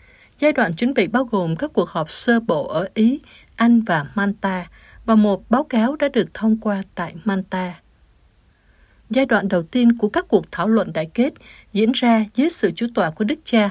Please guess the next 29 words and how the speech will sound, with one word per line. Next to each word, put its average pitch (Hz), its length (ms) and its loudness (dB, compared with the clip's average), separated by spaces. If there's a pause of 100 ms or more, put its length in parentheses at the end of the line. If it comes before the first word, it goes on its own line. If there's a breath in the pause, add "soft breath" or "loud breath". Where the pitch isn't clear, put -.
Henry 220 380 2
McAdoo, 202 720 -2 (480 loud breath)
Tổng 214 180 2
giám 320 140 -2
mục 190 220 0
Anh 214 180 2
giáo 220 240 0
của 208 220 -4
Dublin, 214 440 2 (360 loud breath)
và 214 260 4
Đức 311 200 -4
cha 226 340 2
Alan 214 400 2
Clark, 226 420 -2 (220)
giám 240 200 0
mục - 140 -4
Công 208 200 0
giáo 214 220 -2
của 180 220 -4 (100)
East - 340 -2
Anglia. 196 460 -2 (1000)
Năm 240 320 4
một 196 160 2
nghìn 190 180 -2
chín 311 180 -4
trăm 262 240 0
bảy 214 120 0
mươi 220 120 6
mốt, 262 200 6